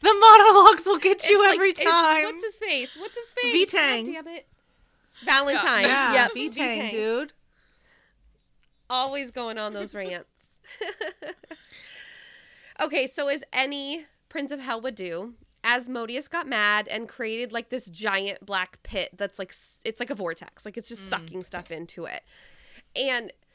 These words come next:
Speaker 2: so Shin Yun grabs onto Magnus's jacket, and Magnus is, like, holding on, s-, basically holding both of them up, but, like, only sorta because, you know, he's kinda skinny, I think.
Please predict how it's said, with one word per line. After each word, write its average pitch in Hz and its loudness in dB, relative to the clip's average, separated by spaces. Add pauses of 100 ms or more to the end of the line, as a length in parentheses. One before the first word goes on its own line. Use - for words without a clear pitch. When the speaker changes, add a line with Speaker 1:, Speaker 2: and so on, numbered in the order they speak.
(220)
Speaker 2:
so 302 -10
Shin 330 -8
Yun 294 -6
grabs 220 -4
onto 226 -10
Magnus's 208 -10
jacket, 175 -10
and 202 -10
Magnus 190 -4
is, 185 -18
like, 180 -10
holding 185 -12
on, 160 -14 (420)
s-, - -20 (360)
basically 233 -6
holding 214 -10
both 190 -10
of 185 -20
them 185 -6
up, - -10
but, 196 -8
like, 175 -12
only 208 -8
sorta 190 -8
because, 180 -12 (640)
you 214 -8
know, 175 -10 (220)
he's 208 -16
kinda 220 -14
skinny, 196 -16
I 196 -20
think. - -18